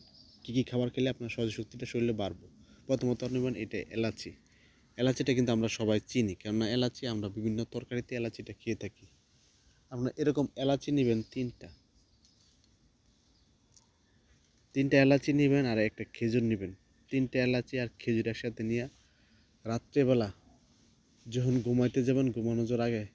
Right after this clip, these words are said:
চিবাই চিবাই খাবেন। এভাবে আপনি যদি অল্প কয়েকটা দিন, তিন থেকে চার দিন খেয়ে দেখেন পরীক্ষামূলক, কথাটা সত্য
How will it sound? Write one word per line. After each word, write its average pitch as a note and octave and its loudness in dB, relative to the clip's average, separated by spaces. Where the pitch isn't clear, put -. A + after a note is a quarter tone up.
চিবাই D#3 6
চিবাই A2+ 0
খাবেন। G2 -6
এভাবে B2 2
আপনি B2+ -2
যদি B2 -2
অল্প C#3 0
কয়েকটা B2+ -2
দিন, G#2+ -2
তিন E3+ 2
থেকে C#3 -2
চার C#3 0
দিন A#2 2
খেয়ে B2 2
দেখেন B2+ 0
পরীক্ষামূলক, G#2+ 0
কথাটা C3 0
সত্য - -4